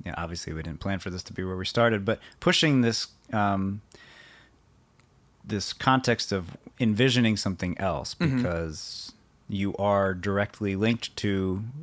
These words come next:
Speaker 1: politics in ways that I'm not, and I'm
Speaker 2: Yeah.
Speaker 1: curious how the possibility of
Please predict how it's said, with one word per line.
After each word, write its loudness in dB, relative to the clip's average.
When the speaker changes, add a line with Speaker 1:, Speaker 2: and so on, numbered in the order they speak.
Speaker 1:
politics 2
in 0
ways 0
that 0
I'm 2
not, 4
and -2
I'm 0
Speaker 2:
Yeah. 2
Speaker 1:
curious 4
how 4
the 0
possibility 2
of -6